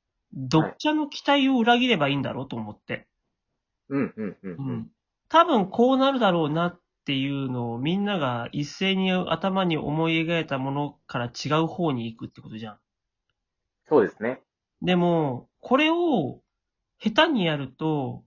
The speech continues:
Speaker 1: 結局、それは求めてなかったっていうだけになるっていうさ。
Speaker 2: あー、なんか、それであれ、なんか予想を裏切ってもいいけど、期待は裏切るなみたいな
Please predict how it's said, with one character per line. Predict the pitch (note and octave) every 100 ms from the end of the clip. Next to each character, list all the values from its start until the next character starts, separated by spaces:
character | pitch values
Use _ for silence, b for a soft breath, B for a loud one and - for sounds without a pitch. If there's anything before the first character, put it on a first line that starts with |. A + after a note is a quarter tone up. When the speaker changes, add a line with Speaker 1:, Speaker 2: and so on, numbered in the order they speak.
| _
Speaker 1:
結 | F3 F3
局、 | - G#3 C#4 C4 D#3+ - -
そ | - G#3+
れ | C#4
は | C#4
求 | A#3+ A3+ C4+
め | A3+
て | -
な | D3 E3
か | D3
っ | -
た | -
っ | A2+
て | - A#2
い | A#2
う |
だ | A#2+ A#2
け | D3
に | A#2+
な | G#2
る | G2+ -
っ |
て | -
い | B2
う |
さ。 | - - _ _ _ _ - _ _ _ _ _ _ -
Speaker 2:
あ | G#2+ G#2+ G#2+ G#2 G#2 G#2+
ー、 | D3+
な | G3
ん |
か、 | D#3+ F#2+ - -
そ |
れ | E3 F3+
で | F#3
あ |
れ、 | E3+ -
な | C#3+
ん | A2
か |
予 | C#3+
想 | D3 C4 C4 C4
を | B3+
裏 | A#3 A3+
切 | G#3+
っ | G#3 _ - - -
て | C3+
も | B2
い | B2
い |
け | -
ど、 | G2
期 | - -
待 | D#3
は | D3 D3
裏 | C#3+ C3
切 | B2
る |
な | F2
み | E2
た | D#2+
い |
な | D#2+